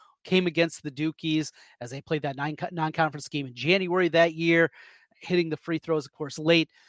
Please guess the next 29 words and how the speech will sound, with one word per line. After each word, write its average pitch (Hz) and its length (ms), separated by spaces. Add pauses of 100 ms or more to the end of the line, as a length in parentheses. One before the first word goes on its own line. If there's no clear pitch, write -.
(240)
in 147 160
that 160 260
one. 165 260
Just, 156 320
uh, 165 100 (120)
so 233 300
many 165 180
stories, 151 460
so 175 120
many 160 160
memories 147 440
of 123 80
that 143 180
one 147 140
coming 139 340
flooding 131 340
back. 180 280 (400)
You 165 120
have 170 160
this 160 160
being 170 240
also 156 340
a 131 40
Jimmy 139 240
V 170 220
game, 185 340 (380)
uh, 127 180
with 170 200
it. 165 180